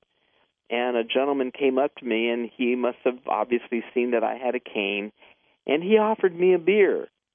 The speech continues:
And I said, "No, that's all right. I'll go get my own beer. You know, we're here in the casino." And I said, "Uh, I could get my own, but thanks just the same."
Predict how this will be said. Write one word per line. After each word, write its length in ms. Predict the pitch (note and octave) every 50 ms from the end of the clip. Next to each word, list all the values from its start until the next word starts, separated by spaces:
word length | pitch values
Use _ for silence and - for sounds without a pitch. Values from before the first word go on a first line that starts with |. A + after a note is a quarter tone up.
| _ _ _ _ _
And 140 | - G#2 A2
I 120 | A2+ A2+ - -
said, 160 | C3+ A#2+ A2+
"No, 360 | A#2+ C#3+ D#3 F3 F#3+ G3 F#3
that's 260 | E3+ F3+ F#3 - -
all 80 | - F3+
right. 320 | D3+ B2 - C#3+ C#3 C3+ -
I'll 200 | - C3 D3 D3+
go 100 | - E3
get 240 | D3+ D#3+ D3 - -
my 120 | C#3+ C#3
own 200 | C#3 C#3 C#3 C3
beer. 320 | C3 C3 B2+ A#2 A#2 A#2 A2+ _ _ _ _ _ _ _ _ _
You 100 | B2+ B2+
know, 140 | B2+ B2+ D3+
we're 200 | D#3+ D3+ C3 B2
here 240 | A2+ C#3 C#3 C#3 C3+
in 100 | C#3 C#3
the 80 | C3+
casino." 680 | - - D3+ - - - C3 A2+ G#2 G#2 G#2 A2+ A#2+
And 200 | A#2 G#2 G2+ G2
I 140 | G#2 A2+ A2 - _
said, 220 | - A#2 A2+ A2
"Uh, 180 | A#2 A2 A2 G#2 - _ _ - - - _
I 140 | A2+ A2 B2+
could 160 | - C#3+ C#3
get 180 | C#3 D#3 - -
my 280 | A#2 C3 C3 C3+ C3+ C3+
own, 200 | C3 C3 C3 A#2+
but 220 | A#2+ A#2 - - _ -
thanks 300 | C3 C3+ C#3 B2+ - - - -
just 180 | C3 - -
the 100 | - A#2+ - -
same." 280 | - G#2+ F2 D2 -